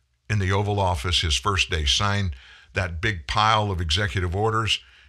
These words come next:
and many of those that he signed were to kill the petroleum industry,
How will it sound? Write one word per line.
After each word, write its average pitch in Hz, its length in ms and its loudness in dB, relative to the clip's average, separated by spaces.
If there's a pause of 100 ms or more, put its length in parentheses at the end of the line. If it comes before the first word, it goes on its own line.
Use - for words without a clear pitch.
(240)
and 92 200 2
many 113 260 4
of 82 160 0
those 85 340 0
that 80 140 -2
he 85 160 0
signed 82 580 0 (400)
were 90 160 0
to 85 200 -2 (180)
kill 64 520 -2 (1800)
the 98 100 -4
petroleum 92 580 -2
industry, 73 600 0